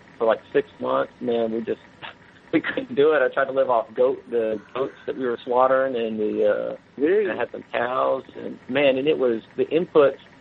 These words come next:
Speaker 1: Let me tell you, I, I know a lot of people, uh, in the agriculture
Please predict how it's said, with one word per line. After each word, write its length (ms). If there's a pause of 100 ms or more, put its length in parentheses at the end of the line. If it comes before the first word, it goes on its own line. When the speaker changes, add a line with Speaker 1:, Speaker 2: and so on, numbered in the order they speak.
(280)
Speaker 1:
Let 80
me 60
tell 140
you, 60
I, 340
I 60
know 120
a 80
lot 160
of 140
people, 440 (320)
uh, 260
in 40
the 140
agriculture 500